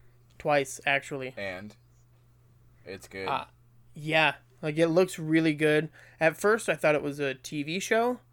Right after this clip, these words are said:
Speaker 1: and so I was a little upset that it wasn't a T V show after the trailer,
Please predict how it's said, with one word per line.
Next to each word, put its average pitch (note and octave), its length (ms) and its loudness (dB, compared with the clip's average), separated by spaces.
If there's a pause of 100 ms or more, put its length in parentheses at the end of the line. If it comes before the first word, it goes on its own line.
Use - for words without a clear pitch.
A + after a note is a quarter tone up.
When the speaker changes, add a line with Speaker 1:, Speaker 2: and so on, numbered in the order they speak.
(300)
Speaker 1:
and D3+ 160 -2
so F3 120 2
I - 20 6
was D#3 100 2
a D#3+ 60 2
little F#3 300 2
upset - 480 0
that D#3+ 100 4
it D#3 80 4
wasn't D#3 300 0
a C#3+ 40 -2
T C#3+ 180 -6
V C#3+ 120 -4
show D3+ 240 0
after D3 240 -2
the C3+ 100 -10
trailer, D3 460 -4